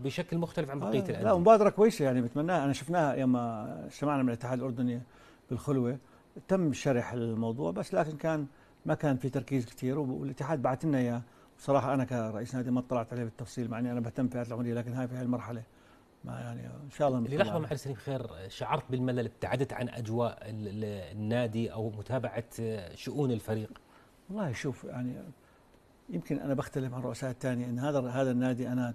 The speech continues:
Speaker 2: تعبت عليه. يعني أنا جيته
Speaker 1: صحيح.
Speaker 2: وهو تراب. ما في يعني، آه، نتيجة جهود، آه، أنا وأعضاء الإدارة وصلنا لنادي، آه، صعب تتركه. يعني أنا، أنا ما بدي أضل طول عمري رئيس نادي، لكن بتمنى الآن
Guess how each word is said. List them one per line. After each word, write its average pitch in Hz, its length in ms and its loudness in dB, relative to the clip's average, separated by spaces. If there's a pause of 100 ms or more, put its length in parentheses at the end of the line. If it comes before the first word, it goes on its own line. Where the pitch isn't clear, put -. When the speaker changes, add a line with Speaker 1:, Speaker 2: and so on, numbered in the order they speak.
Speaker 2:
تعبت 123 200 -12
عليه. 110 240 -6 (480)
يعني 127 200 -2
أنا 139 300 -2 (160)
جيته 147 480 0 (200)
Speaker 1:
صحيح. - 340 -12
Speaker 2:
وهو 131 120 -2
تراب. 123 280 0 (840)
ما - 140 -8
في 131 160 -6
يعني، 117 320 -6
آه، 147 480 -10
نتيجة 151 380 2
جهود، 127 240 4 (120)
آه، 71 540 -6
أنا 127 200 2
وأعضاء 117 280 0
الإدارة 135 440 0
وصلنا 170 560 0
لنادي، 135 400 2 (560)
آه، 165 100 -8
صعب 208 280 0 (140)
تتركه. 120 260 -8 (260)
يعني 135 180 -4
أنا، 143 140 2 (100)
أنا 131 140 -2
ما 156 120 6
بدي 151 200 2
أضل 131 200 2
طول 123 140 -2
عمري 135 300 2
رئيس 117 300 -6
نادي، 123 240 -2
لكن 123 140 -6
بتمنى 156 380 2
الآن 120 240 -4